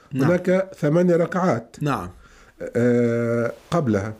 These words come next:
Speaker 1: في غير يوم الجمعة طبعًا.
Speaker 2: في غير يوم الجمعة. هل، آه، يؤتى بها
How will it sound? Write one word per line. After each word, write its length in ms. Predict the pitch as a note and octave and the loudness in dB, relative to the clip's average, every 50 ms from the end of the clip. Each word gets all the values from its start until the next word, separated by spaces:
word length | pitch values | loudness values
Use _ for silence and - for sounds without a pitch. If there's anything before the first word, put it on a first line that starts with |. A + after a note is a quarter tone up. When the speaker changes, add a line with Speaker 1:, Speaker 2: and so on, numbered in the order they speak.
| _ _ - - | _ _ -8 -2
Speaker 1:
في 120 | - D3 | -2 2
غير 200 | D#3 F3+ G3 G3+ | 2 4 4 4
يوم 240 | G#3 F#3+ F3+ F3 E3+ | 4 2 2 2 0
الجمعة 420 | D#3+ C3+ C#3 F3 E3+ D#3+ A2+ G#2+ | 0 0 0 0 0 0 -2 -6
طبعًا. 400 | A#2+ - A#2 G#2+ F2 D#2+ F#2 G2+ G2 - | -8 -8 -8 -8 -8 -12 -14 -14 -16 -8
Speaker 2:
في 140 | - - C#3 | -4 0 2
غير 220 | C#3 D3 D3+ D3 | 2 2 2 2
يوم 220 | C#3 C3+ B2 B2 | 2 2 2 0
الجمعة. 440 | B2 A2+ A2 A#2+ G#2+ F#2+ F2+ G2 - - _ _ - - - - _ _ | -2 -2 -2 -2 -2 -2 -6 -8 -12 -16 _ _ -20 -20 -20 -20 _ _
هل، 520 | - - A2+ E3 F#3+ G#3 G#3+ G3+ F#3+ F#3 F#3 - _ - | -16 -6 -2 0 2 2 2 0 0 -2 -4 -6 _ 0
آه، 260 | C3+ C3+ C3 C3 C3 | 2 2 2 2 2
يؤتى 380 | C#3 F3+ - - - - D3 | 2 0 0 -2 -2 0 0
بها 400 | D3 C#3+ E3 C#3+ C3 B2 A#2+ A#2+ | 2 2 0 0 2 0 -2 -2